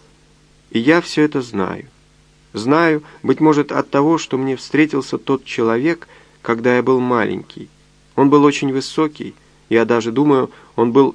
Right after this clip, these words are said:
необыкновенно высокий. Как ни странно, мне удалось к вечеру улизнуть из дому. Я бежал бегом. Я завернул за угол, и в тот же миг я с ним столкнулся. Сам не понимаю,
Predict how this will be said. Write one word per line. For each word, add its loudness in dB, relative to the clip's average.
необыкновенно 0
высокий. -12
Как -4
ни 0
странно, -2
мне 2
удалось 2
к -12
вечеру 0
улизнуть -2
из -8
дому. -2
Я 2
бежал 2
бегом. -4
Я 2
завернул -2
за 0
угол, -4
и -4
в -6
тот 4
же 0
миг 4
я 4
с -8
ним -4
столкнулся. -8
Сам 0
не -4
понимаю, 0